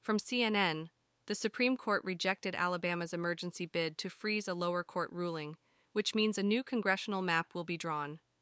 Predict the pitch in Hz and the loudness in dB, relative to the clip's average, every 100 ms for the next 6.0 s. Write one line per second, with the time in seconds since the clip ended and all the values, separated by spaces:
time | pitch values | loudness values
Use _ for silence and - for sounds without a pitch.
0 | _ _ _ 202 208 - 285 285 254 208 | _ _ _ 0 2 2 4 2 2 2
1 | 190 202 - 190 180 - 247 254 254 - | 2 0 -2 -2 -2 0 -2 0 -2 -2
2 | 214 208 190 190 170 160 165 - 190 - | -2 0 0 0 0 -2 -4 -4 -4 0
3 | 254 277 - 190 185 180 175 175 202 - | 2 2 2 0 0 0 -2 -2 -6 -4
4 | 185 175 - - 254 277 285 214 180 180 | -2 0 -2 -4 -2 -2 -2 -4 -2 0
5 | 175 170 175 170 - 170 - 156 143 | 0 -2 0 0 0 -8 -6 -8 -8